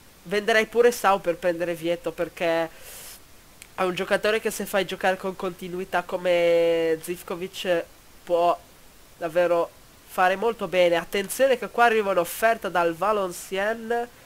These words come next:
per Riedewald da quattro milioni. Qua dicono che pot-,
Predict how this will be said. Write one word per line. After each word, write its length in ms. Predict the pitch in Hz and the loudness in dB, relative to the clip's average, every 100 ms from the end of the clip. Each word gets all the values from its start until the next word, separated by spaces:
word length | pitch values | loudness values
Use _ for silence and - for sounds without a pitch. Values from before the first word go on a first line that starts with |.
| - - | -20 -12
per 320 | - 185 170 156 165 | 2 4 4 2 -4
Riedewald 960 | 170 175 208 220 202 220 220 214 185 196 | -4 -4 -2 0 -2 0 2 0 -2 -6
da 200 | 160 156 | -2 -4
quattro 480 | - 202 208 - 185 | -2 -4 -4 -4 -6
milioni. 760 | 175 170 165 175 180 180 180 185 - - - - - - - - - - | -4 -4 -4 -2 -2 -2 -6 -10 -16 -20 -20 -20 -20 -20 -20 -20 -20 -6
Qua 140 | 202 | -2
dicono 320 | 202 196 190 180 | -2 -2 -2 -2
che 120 | 185 | -6
pot-, 180 | - | -10